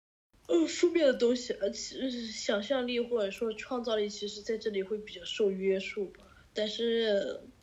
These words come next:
呃，就小方面了。因为寺院的东西或者说怎么样，其实，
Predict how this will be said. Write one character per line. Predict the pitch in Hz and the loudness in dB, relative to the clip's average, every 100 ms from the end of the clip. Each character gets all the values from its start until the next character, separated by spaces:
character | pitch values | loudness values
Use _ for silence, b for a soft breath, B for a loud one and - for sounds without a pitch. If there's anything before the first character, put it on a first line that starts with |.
| - | -20
呃， | 214 - - - | -18 -20 -20 -18
就 | - 254 | -4 -2
小 | - 190 - | 4 4 4
方 | 196 196 | 2 4
面 | 202 185 | 4 2
了。 | - B B B B B B B - - - B B B B | -2 B B B B B B B -20 -20 -20 B B B B
因 | 226 226 | 2 4
为 | 233 233 | 4 4
寺 | - - 262 | -2 -4 2
院 | 240 226 | 4 4
的 | 196 | -2
东 | 185 190 208 | -2 0 0
西 | 190 | -2
或 | 190 196 | 2 2
者 | |
说 | 190 | 2
怎 | 190 175 | -2 -6
么 | 165 | -4
样， | 180 180 | -4 -4
其 | 180 202 | -4 -4
实， | 202 208 208 208 | 0 2 4 4